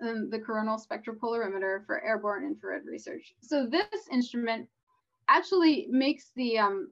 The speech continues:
the, the measurements of the, the full Stokes vector, uh, that I, that I motivated the whole talk with,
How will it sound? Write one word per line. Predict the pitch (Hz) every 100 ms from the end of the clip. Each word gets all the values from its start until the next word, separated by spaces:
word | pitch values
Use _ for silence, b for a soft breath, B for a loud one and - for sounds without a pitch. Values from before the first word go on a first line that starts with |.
| _
the, | 240 -
the | 233
measurements | 240 233 233 220 220
of | 196
the, | - -
the | 220 220
full | 226
Stokes | 214 208 208
vector, | - - - - - _ _ -
uh, | 220 214 190 - - 220
that | 226
I, | 214 196 -
that | 240
I | 220 208 -
motivated | 240 262 277 233 226 196
the | 214
whole | 233
talk | 269 254 247
with, | 202